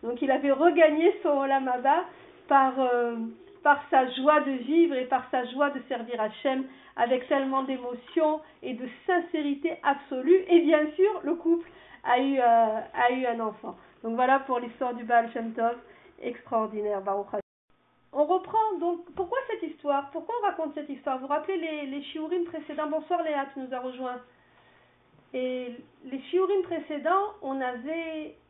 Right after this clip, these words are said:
on avait fait une opposition, en fait, entre la volonté d'Hachem, que tout venait d'Hachem, et la possibilité qu'on a de changer les choses.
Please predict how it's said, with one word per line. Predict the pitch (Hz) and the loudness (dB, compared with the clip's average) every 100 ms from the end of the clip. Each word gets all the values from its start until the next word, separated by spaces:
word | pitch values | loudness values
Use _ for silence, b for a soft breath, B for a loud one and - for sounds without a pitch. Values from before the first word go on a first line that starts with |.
| _ - | _ -14
on | 254 254 | -10 -6
avait | 240 233 247 330 330 - _ _ - - | -6 -6 -10 -10 -10 -16 _ _ -16 -8
fait | 339 320 | -8 -6
une | 302 285 | -6 -6
opposition, | 277 294 285 262 - - 302 339 349 - | -6 -8 -8 -8 -12 -10 -4 -4 -6 -8
en | 240 233 | -10 -8
fait, | 277 285 294 - - | -6 -6 -8 -20 -12
entre | 269 269 - 311 294 - | -10 -10 -10 -8 -8 -4
la | 240 | -4
volonté | 240 302 302 294 | -4 -6 -4 -4
d'Hachem, | 240 233 - 262 311 392 - _ b b b b b _ | -6 -6 -4 -4 0 -2 -4 _ b b b b b _
que | - | -12
tout | 254 - 349 | -8 2 4
venait | 320 294 269 | 4 0 0
d'Hachem, | 233 226 240 240 339 359 b b b b b b | -2 -2 -4 -4 -4 -6 b b b b b b
et | 285 330 349 - _ - - | -4 -4 -4 -8 _ -14 -8
la | 247 | -6
possibilité | 254 302 - 277 277 277 294 | -4 -8 -8 -6 -6 -6 -8
qu'on | 294 269 | -8 -6
a | 269 320 320 233 | -4 -4 -6 -14
de | |
changer | 240 277 262 247 | -8 -8 -6 -8
les | 233 | -8
choses. | - 202 | -10 -10